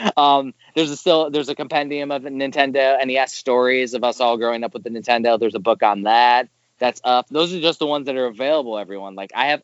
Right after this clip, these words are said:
other books that are out of stock that I will reprint if enough people are interested. The complete N E S, which is the N E S version of the Super Nintendo, is actually getting a definitive edition, which I'm gonna work on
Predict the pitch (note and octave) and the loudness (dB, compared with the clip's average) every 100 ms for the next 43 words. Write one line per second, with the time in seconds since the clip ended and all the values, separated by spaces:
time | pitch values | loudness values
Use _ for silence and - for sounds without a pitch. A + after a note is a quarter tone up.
0 | C3 C3+ C#3 A#2 C3 - B2 G#2 A#2 A2 | -6 -4 -2 -2 -4 -4 -6 -2 -4 -4
1 | - - G#2+ C#3+ - A2+ G#2 A2 C3 D3 | -8 -2 2 2 0 -4 -2 0 2 2
2 | C#3 C#3+ D3 C#3+ C3 A#2 - A#2+ A#2 A2+ | 4 4 2 2 -2 -4 -6 -6 -4 -4
3 | - A2+ A2 G#2 A2+ - F#2+ G2 - _ | -2 -2 0 0 0 -4 -4 -6 -6 _
4 | _ _ - B2+ A#2 C3 - G3 F3+ - | _ _ 0 0 2 0 2 0 0 -2
5 | F#3 G3+ D#3 B2+ C#3 - C#3 C3 B2 C3+ | 0 2 4 2 2 -2 -4 -4 0 0
6 | C#3 C#3 - C3+ C3+ A2+ B3 A3+ D3 C#3+ | 2 0 2 0 -2 -2 0 2 2 0
7 | B2+ A#2+ A#2 - - - C#3 D3+ D3+ - | 2 2 0 -4 -18 0 2 6 4 2
8 | D#3 C#3+ C#3+ C#3 A#2 A#2 - D#3+ C#3+ C#3+ | 0 0 0 -2 -6 -6 -4 -2 0 -2
9 | C3 C3+ C#3+ F3 E3+ F#3 _ _ - C#3+ | 0 0 0 2 0 -2 _ _ 0 4
10 | D3 C3+ C3 B2 A2+ C#3 C3 C3 | 4 4 2 4 2 4 2 2